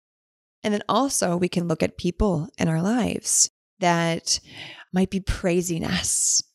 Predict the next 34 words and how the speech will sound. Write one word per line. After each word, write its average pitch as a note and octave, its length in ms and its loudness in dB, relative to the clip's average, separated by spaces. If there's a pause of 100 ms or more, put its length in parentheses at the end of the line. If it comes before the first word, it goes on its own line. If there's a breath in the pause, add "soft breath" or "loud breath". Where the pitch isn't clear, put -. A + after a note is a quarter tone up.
(200)
giving F#3 240 0
us F#3 160 -2
affirmations, - 1120 0 (520)
and F#3+ 80 -2
we're G3 100 2
making F#3+ 540 -2 (500)
meaning A#3+ 500 -2 (500)
of E3+ 140 -2
it. - 220 -4 (200 loud breath)
"Well, D#3+ 220 -4
that D#3+ 40 0
means F#3 240 2
I'm F#3 100 2
being F#3 260 0
good. E3+ 440 0 (680)
That G3 120 2
means F#3+ 260 0
they F3+ 80 0
love E3 280 0
me. - 300 -4 (600)
That F3+ 100 -4
means G3 460 0
I'm D#3+ 180 -2
worthy." - 480 -2 (720)
But F3+ 100 0
then E3 160 4
the D#3 100 -2
next - 300 -2
day, E3+ 520 0
they - 80 2
could - 180 -2
be E3+ 100 2
being E3+ 520 0
mean G#3 480 -2